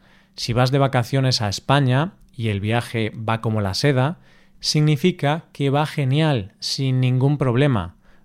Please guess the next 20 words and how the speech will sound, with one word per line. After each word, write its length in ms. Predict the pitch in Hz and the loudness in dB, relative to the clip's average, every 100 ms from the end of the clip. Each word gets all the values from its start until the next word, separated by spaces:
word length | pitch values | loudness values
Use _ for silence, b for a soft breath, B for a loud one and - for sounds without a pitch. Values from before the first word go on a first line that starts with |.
| - | -14
Lo 280 | 110 101 104 | -6 -2 0
mismo 300 | 117 120 135 | 0 2 0
sucede 640 | - 127 135 147 131 214 | 0 -2 0 2 0 -2
si 460 | - - 98 90 87 | -8 -8 -6 -6 -8
te 100 | - | -8
compras 400 | - 110 110 107 | -6 -4 -4 -6
un 120 | 117 | -6
coche 260 | 113 113 107 | -6 -6 -4
nuevo 480 | 113 143 123 151 - b b b _ | -2 0 0 -2 -6 b b b _
y 120 | 127 | -4
funciona 420 | - 120 - 117 | 0 -2 0 0
a 40 | 143 | 0
la 100 | 131 | -2
perfección. 720 | 104 - - - 170 139 104 b b | -4 -6 -14 -2 0 0 -4 b b
El 200 | - 131 | -4 -2
coche 300 | 131 175 - | 0 0 2
irá 220 | 131 147 - | 0 0 0
como 260 | 156 120 | -2 0
la 160 | 95 95 | -4 -6
seda. 300 | - 85 | -6 -6